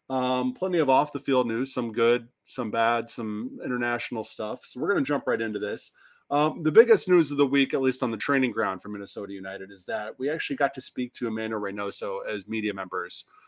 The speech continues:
for the first time since he returned, uh, since he rejoined the club in early May. Obviously, he's made a couple appearances since. He's kind of accomplished all the goals that you would think he needed to accomplish in that time. He's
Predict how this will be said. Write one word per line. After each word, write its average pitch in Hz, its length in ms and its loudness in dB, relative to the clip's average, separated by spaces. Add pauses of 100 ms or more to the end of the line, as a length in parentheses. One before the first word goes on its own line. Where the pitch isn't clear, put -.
(120)
for - 80 -8
the 113 80 -6
first - 320 0
time 104 460 0
since - 360 -2
he 139 120 0
returned, 110 640 -4 (360)
uh, 117 140 0
since 135 240 0
he 143 80 4
rejoined 120 460 4
the - 60 -4
club 101 440 2
in 107 160 -6
early 101 340 -4
May. 147 460 2 (300)
Obviously, 117 340 -2
he's 104 160 -2
made 104 140 0
a 101 60 -2
couple 98 360 -6
appearances 104 540 -6
since. 139 400 2
He's 101 520 -4
kind 113 200 0
of 95 80 -4 (1160)
accomplished 190 640 6
all 190 160 10
the 147 140 8
goals 151 420 10
that 143 160 6
you 131 140 6
would 123 160 2
think 135 220 2
he 127 160 0
needed 127 280 2
to 131 160 0
accomplish 120 640 0
in 127 220 0
that 117 220 0
time. 110 440 -4
He's 104 400 -6